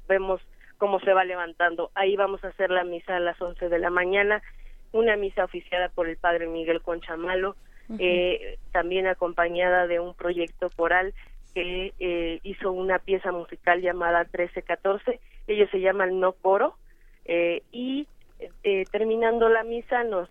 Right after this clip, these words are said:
Speaker 1: dirigimos en caravana hacia Avenida del Taller veintiuno, que es otro de nuestros predios integrantes del colectivo afectados
Speaker 2: Sí.
Speaker 1: y que tampoco han tenido respuesta porque están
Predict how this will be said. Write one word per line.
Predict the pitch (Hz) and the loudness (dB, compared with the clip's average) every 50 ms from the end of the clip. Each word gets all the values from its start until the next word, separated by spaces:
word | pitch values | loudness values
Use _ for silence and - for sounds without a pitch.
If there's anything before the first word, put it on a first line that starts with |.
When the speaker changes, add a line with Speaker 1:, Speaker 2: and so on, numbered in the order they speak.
| - | -6
Speaker 1:
dirigimos | - 196 185 180 175 - - 208 208 208 196 202 196 - - - | -6 -6 -6 -6 -8 -10 -8 -6 -6 -4 -6 -6 -8 -10 -12 -8
en | - 180 170 165 | -6 -6 -6 -2
caravana | - 180 175 170 175 180 190 196 190 190 202 220 - - - | 0 0 2 2 2 2 2 2 2 2 0 -2 -2 -2 -2
hacia | - 160 175 - - 208 208 202 208 - - - - - - - - | 0 0 0 -2 -2 2 2 2 2 0 -4 -14 -20 -20 -20 -4 -2
Avenida | 185 180 180 180 185 190 196 196 | 0 2 2 2 2 4 4 4
del | 185 185 170 165 | 2 2 -2 -2
Taller | - 170 175 175 180 180 170 | -2 -4 -2 -2 -2 -2 -2
veintiuno, | 180 175 170 - - 208 214 214 214 196 190 | -2 -2 -2 -6 -6 -4 -4 -2 -4 -4 -4
que | - 165 160 160 | -4 -4 -4 -4
es | 165 - | -6 -6
otro | 170 170 - 180 175 170 | -8 -6 -4 -2 -2 -2
de | 165 165 | -2 -2
nuestros | 165 165 156 _ - 156 156 - | -4 -6 -8 _ -4 -4 -4 -4
predios | - - 180 170 170 170 165 165 - - _ - - - - - | -4 -2 -2 0 2 2 0 0 0 -6 _ -20 -20 -20 -18 -10
integrantes | - 190 180 - 180 175 170 175 175 175 175 - 175 170 | -8 -8 -4 -2 -2 0 2 2 2 2 0 -2 -2 0
del | 170 165 160 | 0 -2 2
colectivo | - 175 165 165 165 - - 202 196 190 185 185 185 - - - - - - | 2 2 2 2 0 -2 -6 -8 -6 -2 0 0 0 -2 -6 -14 -12 -2 0
afectados | 170 175 - 185 170 - - - 208 202 202 202 202 196 - - | 0 2 2 0 0 0 0 2 4 4 4 4 2 -4 -8 -10
Speaker 2:
Sí. | - - | -16 -14
Speaker 1:
y | - 185 - | -14 -14 -4
que | - 175 - | -4 -4 -2
tampoco | - 170 170 170 - 196 196 - 202 | -2 -6 -6 -4 -6 -6 -2 0 -2
han | 190 185 | 0 0
tenido | - 175 185 185 185 185 180 | -2 -4 -4 -2 -2 -2 0
respuesta | - 165 160 - - - 180 180 170 - - 190 | 0 -2 -6 -6 -4 0 0 0 0 0 -4 -8
porque | - - 170 143 - 160 | -6 -6 -8 -6 -6 -8
están | 156 - - 185 180 180 175 | -8 0 2 4 4 4 2